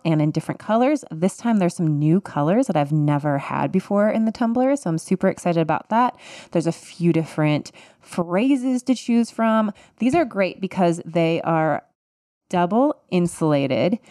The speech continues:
stainless steel. They come from the brand, actually, Simple Modern, which people are always talking about, like, these adult sippy cups that they love. It's this brand,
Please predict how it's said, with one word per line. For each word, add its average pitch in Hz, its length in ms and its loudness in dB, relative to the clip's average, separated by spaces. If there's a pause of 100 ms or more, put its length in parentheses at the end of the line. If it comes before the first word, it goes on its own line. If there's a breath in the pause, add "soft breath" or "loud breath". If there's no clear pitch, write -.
(140 loud breath)
stainless 175 680 0
steel. 139 680 0 (440 soft breath)
They 175 180 2
come 214 340 0
from 247 200 0
the 185 80 2
brand, 156 480 0
actually, 151 480 0
Simple 151 640 -2
Modern, 175 560 0
which 160 220 -6
people 196 240 -2
are 202 120 2
always 165 240 0
talking 160 340 -4
about, 151 280 0
like, 147 220 -4
these 139 180 -2
adult 214 340 0
sippy 233 260 -2
cups - 280 -2
that 165 80 -10
they 156 120 0
love. 131 320 0
It's 185 200 -4
this 208 320 2
brand, 170 600 -2